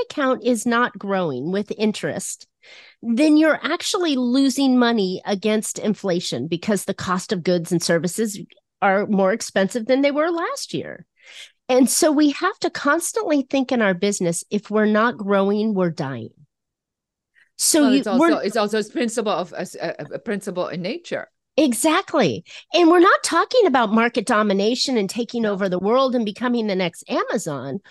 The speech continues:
Speaker 1: We're talking about continuously innovating,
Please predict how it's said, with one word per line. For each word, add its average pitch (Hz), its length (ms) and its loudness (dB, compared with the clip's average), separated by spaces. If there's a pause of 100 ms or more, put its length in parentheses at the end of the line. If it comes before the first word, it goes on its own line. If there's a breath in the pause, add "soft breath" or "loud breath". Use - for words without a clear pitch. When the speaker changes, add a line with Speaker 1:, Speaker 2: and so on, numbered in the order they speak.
(260 loud breath)
Speaker 1:
We're 381 200 4
talking 415 520 0
about 202 400 2 (720)
continuously 294 1000 0
innovating, 220 920 -2